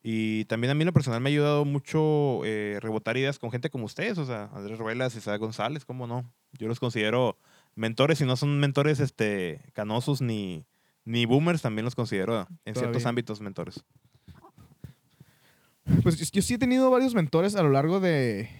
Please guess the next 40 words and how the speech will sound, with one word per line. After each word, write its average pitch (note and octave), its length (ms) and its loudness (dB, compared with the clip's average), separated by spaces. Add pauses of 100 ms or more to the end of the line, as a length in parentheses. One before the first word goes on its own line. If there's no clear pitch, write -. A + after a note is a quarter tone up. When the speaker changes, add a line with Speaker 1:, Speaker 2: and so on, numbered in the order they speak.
(160)
Speaker 2:
de C#3 120 -2
mi C#3 140 -2
carrera. E3+ 520 0
Speaker 1:
No - 80 -8 (320)
qui-, - 60 -14
no C#3+ 60 0
Speaker 2:
Eh, C#3 160 2
Speaker 1:
quiere C3+ 140 4
decir A#2+ 220 4
los G#2+ 100 4
nombres. G#2 280 0 (460)
Speaker 2:
<laughs> - 1400 -8
pero C#3+ 460 2
es B2+ 160 -4
medio E3 160 -2
conflictivo C3 460 -4
mi C#3 100 -4
compa, C#3 260 -4
entonces... A2+ 680 -6 (960)
Como E3 200 2
me, D#3+ 140 2
como E3 160 4
me D#3 80 6
Speaker 1:
Ay, E3 100 6
Speaker 2:
tiene G3 80 4
Speaker 1:
caray. F3 140 6
Speaker 2:
borrado F#3 140 6
el, D#3+ 140 2
como D3+ 180 2
me C#3+ 60 2
tiene D#3+ 140 2
borrado E3+ 240 4
el D#3 60 2
Facebook, D#3+ 280 0
no C#3 100 -2
lo C3+ 80 0
voy C3+ 100 0
a - 20 0
mencionar, B2+ 440 -6
¿no? F3+ 160 -10